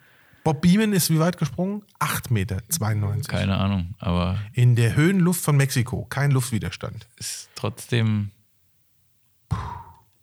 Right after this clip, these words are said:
Speaker 2: also ich find, sieben Meter ist schon krass.
Speaker 1: Sieben Meter ist schon
Speaker 2: Ja.
Speaker 1: weit. Bundesjugendspiele neunzehnhundertdreiundachtzig, Frank Brunswick, drei sechzig.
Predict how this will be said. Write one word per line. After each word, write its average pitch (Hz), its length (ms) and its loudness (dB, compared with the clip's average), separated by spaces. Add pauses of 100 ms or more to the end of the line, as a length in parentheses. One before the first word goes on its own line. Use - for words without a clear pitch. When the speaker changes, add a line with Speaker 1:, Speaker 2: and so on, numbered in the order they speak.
(160)
Speaker 2:
also 107 120 0
ich 98 80 -4
find, 107 220 -2
sieben 110 240 0
Meter 101 320 0
ist - 160 -6
schon 98 500 -2
krass. - 200 -8
Speaker 1:
Sieben 131 120 6
Meter 139 180 6
ist 127 120 2
schon 135 180 2
Speaker 2:
Ja. 104 60 2
Speaker 1:
weit. 92 280 -4 (560)
Bundesjugendspiele 175 880 4
neunzehnhundertdreiundachtzig, 143 1700 0
Frank 127 300 2
Brunswick, 117 560 2 (1160)
drei - 260 -2
sechzig. - 600 -6